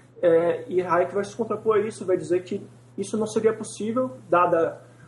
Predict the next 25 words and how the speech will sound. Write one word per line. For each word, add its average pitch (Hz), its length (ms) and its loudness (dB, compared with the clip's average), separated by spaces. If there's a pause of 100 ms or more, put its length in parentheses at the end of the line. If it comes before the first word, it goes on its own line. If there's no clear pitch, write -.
(140)
porque - 160 -2
o 196 60 4
cérebro 233 500 2
não 220 80 0
seria 220 240 -4
capaz 190 380 0
de - 60 -12
explicar 196 340 -2
a - 20 -2
si 214 180 -6
mesmo, 170 460 4 (560)
que - 80 -20
seria, 170 260 2
é, 156 840 2 (140)
uma 165 120 -2
contradição 180 500 -4
em 220 60 -2
termos 208 500 2
que 208 100 -6
só, - 580 0 (320)
para 190 220 4
ele, 165 140 0
só 202 240 -2
uma 226 160 -2
coisa, 170 520 4